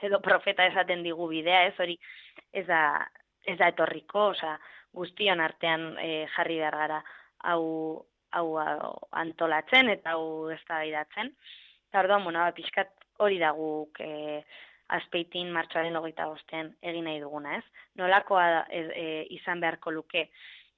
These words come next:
bizitzea merezi duen bizitza horrek, ez? E, noren bizitzaz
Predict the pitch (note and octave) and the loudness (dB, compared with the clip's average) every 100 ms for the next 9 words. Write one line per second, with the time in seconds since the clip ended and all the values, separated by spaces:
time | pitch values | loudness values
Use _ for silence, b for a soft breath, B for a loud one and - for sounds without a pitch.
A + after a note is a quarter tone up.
0 | _ _ _ _ _ _ F#3+ G3+ - A#3+ | _ _ _ _ _ _ -10 -8 -6 -2
1 | G3+ F3+ F3+ E3+ - E3 E3 E3 D#3+ D#3+ | 0 0 0 -4 -4 -8 -8 -8 -10 -14
2 | _ _ F3 F3 F#3+ - D3 D3+ F#3+ - | _ _ -10 -8 -6 0 2 2 -2 -2
3 | F3 - _ B B B - G3 F3+ E3+ | -6 -6 _ B B B -8 -2 0 2
4 | E3 E3 - G3 G3 A3 A3 F3 F#3+ F3 | 0 -2 -8 -2 2 2 0 -6 -10 -8
5 | E3 D#3 | -6 -6